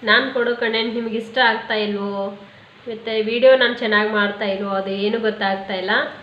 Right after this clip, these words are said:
ಪ್ಲೀಸ್, ನಾನು ನಿಮ್ಮ ಕಡೆ ರಿಕ್ವೆಸ್ಟ್ ಮಾಡ್ಕೊಳ್ಳೋದು ಒಂದೇ,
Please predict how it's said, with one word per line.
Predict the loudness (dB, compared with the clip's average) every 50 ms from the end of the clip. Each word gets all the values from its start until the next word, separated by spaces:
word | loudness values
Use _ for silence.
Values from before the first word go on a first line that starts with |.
| -20 -20 -20 -20 -20 -20 -20 -20 -20 -20 -20 -20 -20 -14 -8
ಪ್ಲೀಸ್, | -6 -6 -4 -4 -6 -6 -4 -6 -6 -6 -8 -8 -4
ನಾನು | -2 0 0 0 0 0 0
ನಿಮ್ಮ | -2 -2 -2 -2
ಕಡೆ | -2 -2 0 -2
ರಿಕ್ವೆಸ್ಟ್ | -2 -4 -6 -6 -6 -6 -6 -6 -4 -2
ಮಾಡ್ಕೊಳ್ಳೋದು | 0 0 0 -2 -2 -2 -2 0 2 2
ಒಂದೇ, | 2 0 0 0 0 0 0 -2 -4 -8